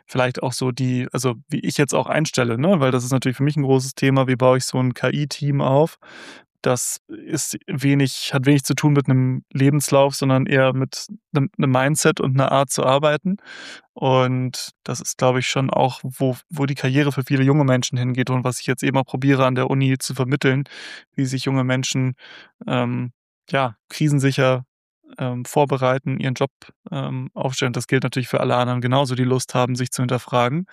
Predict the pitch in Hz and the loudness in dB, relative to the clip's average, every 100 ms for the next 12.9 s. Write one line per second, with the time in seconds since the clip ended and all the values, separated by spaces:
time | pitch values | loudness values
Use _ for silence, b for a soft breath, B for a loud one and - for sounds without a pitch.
0 | B B _ - 123 - 113 127 117 120 | B B _ -6 -4 -4 -6 -6 -4 -4
1 | 120 - 123 120 113 127 123 - - - | -4 -4 -6 -6 -6 -6 -6 -10 -16 -8
2 | 123 - 127 123 123 123 120 131 - B | -10 -4 -4 -4 -4 -4 -4 -6 -8 B
3 | B B B B _ - 127 123 123 123 | B B B B _ -4 0 0 -2 -6
4 | - - 175 123 131 135 139 - - 143 | -4 2 2 2 2 2 2 -2 -2 0
5 | 139 135 - 139 143 135 135 151 165 _ | 0 -2 -2 0 2 2 0 -2 -8 _
6 | _ _ - 143 143 139 - 131 135 143 | _ _ 0 2 2 -2 -2 2 2 2
7 | 139 135 151 - 135 135 - 139 123 127 | 0 0 0 0 0 -2 -2 -4 -2 -4
8 | 127 139 139 B B B B B - 131 | -2 0 -2 B B B B B -4 0
9 | 143 139 139 139 147 139 127 123 - 151 | 2 4 4 2 0 0 -2 -4 -2 -2
10 | 143 139 139 B B _ - - 139 131 | 0 -2 -2 B B _ -10 -2 0 0
11 | - 135 147 151 135 135 143 - B B | 0 2 2 4 0 2 0 -2 B B
12 | B B B _ - 127 123 127 127 | B B B _ 0 0 2 -2 -4